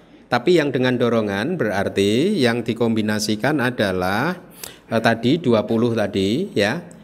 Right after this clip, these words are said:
Tetapi ditambah apa? Tinak dan, kenapa ditambah tinak dan mid-, tinak dan midak bisa muncul karena ini adalah kesadaran yang sifatnya lemah, kan, dengan dorongan itu, kan,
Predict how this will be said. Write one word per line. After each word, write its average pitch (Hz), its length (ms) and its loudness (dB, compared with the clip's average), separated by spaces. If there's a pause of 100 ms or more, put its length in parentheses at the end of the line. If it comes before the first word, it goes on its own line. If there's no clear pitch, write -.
(140)
Tetapi 117 400 0
ditambah 120 560 0
apa? 85 400 -6 (720)
Tinak 127 400 4
dan, 143 320 2 (480)
kenapa 165 320 0
ditambah 123 480 0
tinak 127 240 -2
dan 110 160 0
mid-, 110 160 -4
tinak 151 320 2
dan 123 160 2
midak 127 320 0
bisa 120 160 0
muncul 117 320 0
karena 131 320 0
ini 135 240 -2
adalah 123 240 -2
kesadaran 117 640 0
yang 131 400 0 (320)
sifatnya 127 560 0
lemah, 131 480 -2
kan, 104 320 0
dengan 107 240 0
dorongan 101 560 0
itu, 98 320 0
kan, 110 240 -2